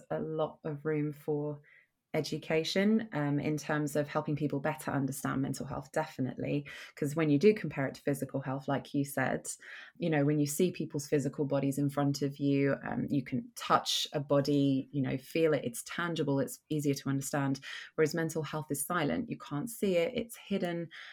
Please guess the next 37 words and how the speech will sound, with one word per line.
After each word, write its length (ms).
um, 280
you 80
can't 260
touch 180
or 80
feel 220
it, 100
so 120
it's 180
intangible. 920
And 200
so 360
therefore 580
it's 260
complex, 720
and 140
there's 180
so 200
much 220
more 100
language 360
around 440
describing 520
different 280
states 280
of 80
mental 360
health 340
because 640
it 160
so 240
comes 340
down 200
to 140
each 240
individual 460
person's 760